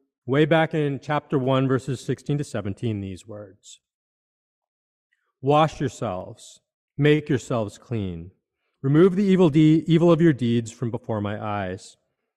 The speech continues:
Cease to do evil. Learn to do good. Seek justice. Correct oppression.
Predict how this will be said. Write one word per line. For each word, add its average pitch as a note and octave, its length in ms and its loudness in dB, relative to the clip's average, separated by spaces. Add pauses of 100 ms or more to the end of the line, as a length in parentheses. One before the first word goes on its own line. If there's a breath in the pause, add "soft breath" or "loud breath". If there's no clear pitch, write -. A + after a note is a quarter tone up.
(160)
Cease - 580 -2
to B2 140 -10
do A2+ 120 -6
evil. G#2+ 460 -8 (640)
Learn D3 460 0
to C3 100 -8
do A#2 140 0
good. G2+ 380 -4 (760)
Seek G#3 460 -4
justice. - 840 -6 (300)
Correct C#3+ 480 -4
oppression. A2+ 800 -6